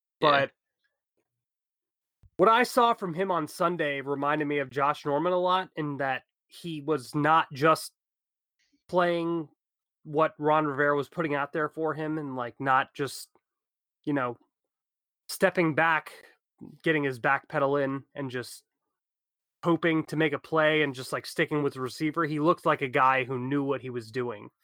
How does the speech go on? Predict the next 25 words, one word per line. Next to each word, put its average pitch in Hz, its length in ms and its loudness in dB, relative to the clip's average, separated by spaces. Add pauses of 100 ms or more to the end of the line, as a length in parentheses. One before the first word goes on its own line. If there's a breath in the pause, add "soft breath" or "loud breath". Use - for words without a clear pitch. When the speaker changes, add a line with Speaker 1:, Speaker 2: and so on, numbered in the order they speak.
(360)
Speaker 2:
And 123 520 -2 (680)
in 160 120 6
Ron 185 240 6
Rivera's 180 460 4
defense, 151 680 -4
those 147 280 0
guys 147 300 2
with 120 100 -16
those 135 180 -4
cushions 196 480 -6
can 160 140 -6
actually 147 320 -2
make 139 220 -2
a 139 40 -4
lot 123 220 0
of 117 80 -10
plays. 120 580 -10 (2250)
Speaker 1:
Yeah, 113 160 8
kind 120 180 2
of 101 80 -2
freelancing 117 520 6
a 120 40 0
little 117 160 2
bit 117 120 2
more 120 360 0